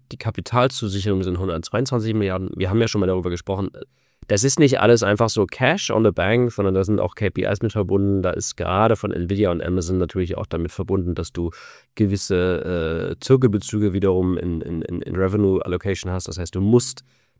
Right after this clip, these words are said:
damit Rechenleistung einkaufen, äh, du musst damit, ähm, ne, bestimmte Token woanders halt irgendwie haben.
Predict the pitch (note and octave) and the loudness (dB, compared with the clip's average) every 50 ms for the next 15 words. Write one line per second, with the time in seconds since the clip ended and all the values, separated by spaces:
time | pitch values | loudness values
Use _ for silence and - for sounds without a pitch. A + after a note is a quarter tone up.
0 | _ - G2 F#2+ G#2 F#2+ G#2+ G2 G#2 G2+ - A#2 G#2+ F#2+ F#2+ G2 - G2 F2+ - | _ 4 4 4 6 6 6 6 4 4 4 4 4 4 4 2 0 -2 -2 2
1 | - B2+ C3+ - C3 B2 A2 A2 - A#2+ A2+ A2+ A2+ A2 - - E2 D#2+ E2 E2+ | 2 2 2 2 0 0 0 0 0 0 0 0 0 -2 -2 -4 -4 -4 -4 -4
2 | F2+ F2 F2+ F#2+ G#2 G#2+ - - - F#2 F2+ F2 F2+ F2 - - - - - - | -4 -4 -2 0 -2 -2 -4 -4 -4 -2 0 0 0 -2 -2 -6 -10 -8 -8 -6
3 | E2 E2 E2 D#2+ D#2+ E2 E2 E2 E2+ - - A#2+ A#2+ - - - - F2 E2 G2 | -6 -6 -6 -6 -6 -6 -6 -8 -6 -2 -2 -2 -2 -2 -4 -8 -6 -4 -4 -4
4 | - - A2 G#2 - F#2 - - - C3 B2 A#2+ - A2 G2 F#2+ - - G2 G#2 | -2 -2 -2 -2 -2 -4 -6 0 4 4 4 4 4 0 0 -2 -2 -2 -2 -2
5 | G#2 - G2+ - - E2+ E2+ F2 F2+ F2+ F#2+ G#2 A#2 - | -2 -4 -4 -6 -4 -4 -6 -4 -4 -4 -2 -2 -2 -4